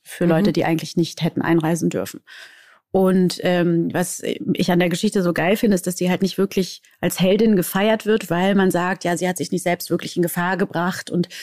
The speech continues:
Speaker 1: sie kam aus gutem Hause. Also so dieses Heldenhafte wird ihr nicht so wirklich anerkannt, weil, ähm, ja, das nicht aufregend genug war, ne? Und,
Speaker 2: Ja.
Speaker 1: aber ich das einfach so krass finde, weil ich mir denke, hey, wenn jeder das machen würde in seinem Umfeld,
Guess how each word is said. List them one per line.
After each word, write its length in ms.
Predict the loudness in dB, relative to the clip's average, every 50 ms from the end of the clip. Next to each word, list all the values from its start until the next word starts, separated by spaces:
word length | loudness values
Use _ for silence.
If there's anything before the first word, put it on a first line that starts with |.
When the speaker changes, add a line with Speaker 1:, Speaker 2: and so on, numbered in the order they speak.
| -18 -18 _
Speaker 1:
sie 80 | -8
kam 220 | -4 -2 0 2 2
aus 100 | 0 0
gutem 300 | -2 0 2 2 2 2
Hause. 500 | 2 2 4 4 4 2 2 2 2 2
Also 160 | 2 0 0
so 160 | 0 0 0
dieses 460 | 0 0 0 2 2 2 2 2 0 -4 -18 -20 _ _ _ _
Heldenhafte 760 | -2 0 2 2 4 4 4 4 4 2 0 0 0 0 2
wird 140 | 2 2
ihr 100 | 2 2
nicht 140 | 2 2 2 0
so 100 | -2 -2
wirklich 360 | -2 -2 -2 -4 -4 -2 0
anerkannt, 720 | 0 2 2 0 0 -2 -2 2 4 4 4 4 2 0 -2
weil, 320 | 0 0 2 2 0 -2 -4 -8 -20 -20 -20 -20 -20 -20 -20 _ _ _ _ _ _ 0
ähm, 600 | 2 4 4 4 4 2 2 0 0 -2 -2 0
ja, 160 | 0 0 2 2
das 160 | 2 2 2
nicht 180 | 0 0 0
aufregend 600 | 0 0 0 0 2 2 2 4 4 4 2 2 2
genug 480 | 2 4 6 6 4 2 0 -4 -8 -6
war, 380 | -2 -2 0 0 0 0 0 2
ne? 260 | 2 4 4 4 4
Und, 100 | 4 2
Speaker 2:
Ja. 200 | 2 2 0 0
Speaker 1:
aber 180 | 0 0 2 0
ich 140 | 0 -2 -6
das 280 | -12 -12 -12 -10 -6
einfach 200 | -2 -2 0 0 -2
so 120 | -4 -6 -8
krass 300 | -4 -2 -2 -2 -2 0
finde, 160 | 0 2 2
weil 80 | 2
ich 100 | 2 0
mir 80 | 0 0
denke, 220 | 2 2 2 2
hey, 240 | 0 0 -2 -2 -4 -8 _ -2
wenn 100 | 0 2
jeder 260 | 4 4 4 2 2
das 220 | 0 0 -2 0 0
machen 320 | -2 0 2 2 2 2
würde 160 | 2 2 2
in 120 | 2 0 0
seinem 360 | 0 0 2 2 2 0 -2 -4 -16 -20 _ _ _ _ _
Umfeld, 580 | 2 4 4 4 2 2 0 2 2 2 0